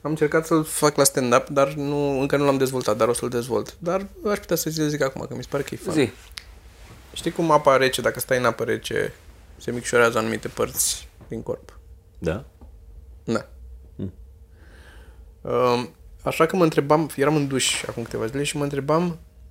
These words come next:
Speaker 1: câta pulile ar avea peștii dacă n-ar fi în apă toată viața lor, că stau toată viața în apă. Ar fi, ar fi mai mari decât ei, cred. Nici n-ai mânca peștii, ai mânca, ai,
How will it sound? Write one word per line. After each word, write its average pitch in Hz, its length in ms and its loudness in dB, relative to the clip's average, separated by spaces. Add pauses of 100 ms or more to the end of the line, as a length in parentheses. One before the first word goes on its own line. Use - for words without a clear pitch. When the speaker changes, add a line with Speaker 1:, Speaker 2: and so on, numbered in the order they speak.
(880)
Speaker 1:
câta - 240 -6
pulile 147 460 -4
ar 123 100 2
avea 120 200 2
peștii - 480 -4 (360)
dacă - 220 -6
n-ar 110 200 -2
fi - 160 -12
în 104 100 -6
apă - 260 -10 (360)
toată 104 240 -6
viața 110 320 0
lor, - 160 -4
că - 80 -12
stau 139 140 -2
toată 143 240 2
viața 131 340 2
în 90 80 -6
apă. - 200 -10 (880)
Ar 135 120 -2
fi, - 420 -2 (960)
ar 139 100 0
fi - 120 0
mai 175 140 6
mari 190 260 6
decât 190 320 2
ei, 165 280 6
cred. - 460 2 (640)
Nici 160 180 2
n-ai 180 100 6
mânca 180 200 4
peștii, 120 520 2
ai 131 180 4
mânca, 165 540 2 (260)
ai, 143 320 2